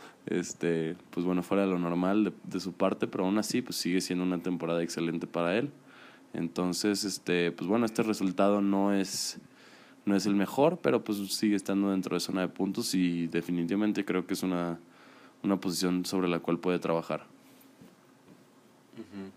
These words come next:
Speaker 2: Sí, totalmente de acuerdo. Pues bueno, ya veremos, como decimos, mañana. Va a ser una carrera muy interesante en el calendario, pero sí, eh, vemos en una posición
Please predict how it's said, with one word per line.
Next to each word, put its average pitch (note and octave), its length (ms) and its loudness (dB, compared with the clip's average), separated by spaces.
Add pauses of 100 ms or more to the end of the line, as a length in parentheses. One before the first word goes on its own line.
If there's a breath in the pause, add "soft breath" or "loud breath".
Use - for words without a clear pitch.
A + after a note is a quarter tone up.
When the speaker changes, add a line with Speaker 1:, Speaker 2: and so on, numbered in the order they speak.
(240)
Speaker 2:
Sí, C#3+ 320 -4 (320)
totalmente G#2 1040 -2
de F2+ 80 -6
acuerdo. A#2+ 500 -2 (500 loud breath)
Pues E2+ 200 -12
bueno, F#2+ 240 -4
ya F#2 120 -2
veremos, F#2+ 500 -4
como E2+ 260 -12
decimos, F#2 400 -8
mañana. G2+ 480 -4 (200)
Va G2 60 -2
a G2 60 -4
ser G#2 120 -8
una G#2 140 -2
carrera F#2 240 -4
muy F#2+ 160 -6
interesante F2+ 540 -8
en F2+ 80 -6
el E2 40 -10
calendario, F2+ 600 -2 (720 loud breath)
pero F#2 160 -2
sí, G3+ 260 -4 (540)
eh, F#2 260 -4
vemos G2+ 540 -6
en F2+ 80 -6
una G2 160 -8
posición F2+ 680 -10